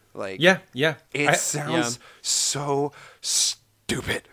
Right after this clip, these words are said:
Speaker 2: There should be
Speaker 1: Just
Speaker 2: people drinking Mountain Dew and on their B M X bikes on the half pipe, I think, in the
Speaker 1: There's gonna be
Speaker 2: background.
Speaker 1: pagers in this book for sure.
Speaker 3: The <laughs>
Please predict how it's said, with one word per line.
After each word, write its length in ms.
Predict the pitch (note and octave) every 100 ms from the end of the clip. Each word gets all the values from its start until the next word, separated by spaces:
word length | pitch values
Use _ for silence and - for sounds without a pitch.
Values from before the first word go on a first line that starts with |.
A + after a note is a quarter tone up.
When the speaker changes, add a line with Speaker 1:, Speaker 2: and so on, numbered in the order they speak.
| -
Speaker 2:
There 120 | D#3+
should 200 | E3+ F#3+
be 80 | F3+
Speaker 1:
Just 120 | F#3+
Speaker 2:
people 300 | G3 F#3 F#3
drinking 440 | D#3+ E3 F3 E3+ D#3+
Mountain 340 | D3+ D3+ D#3+
Dew 340 | C#3 D3 D3+ D3
and 340 | C3 B2 B2
on 280 | - B2+ C3
their 280 | B2+ B2+ B2
B 120 | A#2+
M 100 | C3+ B2+
X 160 | B2+
bikes 400 | - C3 A#2 -
on 140 | A#2+ A2+
the 60 |
half 220 | A2+ C3
pipe, 240 | - G2+ F#2
I 80 | G2
think, 160 | G#2
in 40 | G2
the 60 |
Speaker 1:
There's 180 | B2 D#3
gonna 160 | A2 F#3
be 80 | F3+
Speaker 2:
background. 280 | - D3+ C3+
Speaker 1:
pagers 160 | A2
in 80 | A2
this 120 | G#2
book 240 | - G#2 -
for 160 | A2
sure. 320 | F#2+ G#2 E2+ - -
Speaker 3:
The 280 | D3 C#3+ D#3
<laughs> 680 | - C#4+ - - D4 -